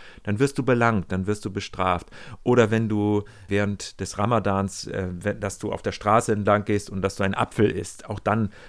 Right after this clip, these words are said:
musst du eine Strafe befürchten. Noch schlimmer ist es, wenn du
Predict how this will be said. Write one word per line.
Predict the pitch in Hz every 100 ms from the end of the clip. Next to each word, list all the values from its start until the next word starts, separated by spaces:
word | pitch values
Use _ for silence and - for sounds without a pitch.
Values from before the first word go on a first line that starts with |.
| -
musst | 117 -
du |
eine | 127 131
Strafe | - 113 131 120
befürchten. | 101 - 95 92 - 95 90 - - - - 117
Noch | 120
schlimmer | - 135 127 113
ist | 113
es, | 123 104
wenn | 107 113
du | 110 107 104